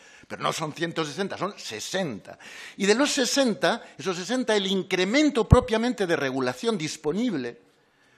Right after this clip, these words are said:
pasa a ser de treinta, porque los otros treinta ya se estaban usando y estaban regulados con las infraestructuras que ya se-, ya existían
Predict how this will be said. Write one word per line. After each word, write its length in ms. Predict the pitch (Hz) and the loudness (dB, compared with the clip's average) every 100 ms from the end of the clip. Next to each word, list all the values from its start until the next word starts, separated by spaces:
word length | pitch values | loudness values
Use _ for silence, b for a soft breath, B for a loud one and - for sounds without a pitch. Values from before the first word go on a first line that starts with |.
| b _ | b _
pasa 260 | 214 - 254 | -4 -2 -4
a 40 | |
ser 220 | - 254 | -4 -2
de 100 | 185 | -2
treinta, 460 | - 254 277 - 160 | 0 0 0 0 0
porque 240 | 156 156 | -2 0
los 160 | 151 151 | -2 -4
otros 320 | 156 170 - | -4 -6 -2
treinta 340 | 254 262 247 | -2 0 0
ya 160 | 220 247 | 0 0
se 140 | 240 | -2
estaban 360 | 233 254 247 214 | -4 -4 -2 -2
usando 540 | 151 - 262 220 208 214 B B | -4 -2 0 0 -2 -6 B B
y 80 | 135 | -12
estaban 380 | - 196 233 | -8 -4 -2
regulados 460 | 196 156 147 214 226 | 0 -2 0 0 0
con 120 | 170 | -4
las 140 | 131 131 | -6 -6
infraestructuras 640 | 120 123 - 123 185 214 | -8 -10 -10 -6 -4 -2
que 120 | 214 | -2
ya 120 | 202 208 | -4 -4
se-, 180 | 208 | -6
ya 80 | 202 | -8
existían 540 | 180 214 - 196 190 | -8 -10 -6 -4 -4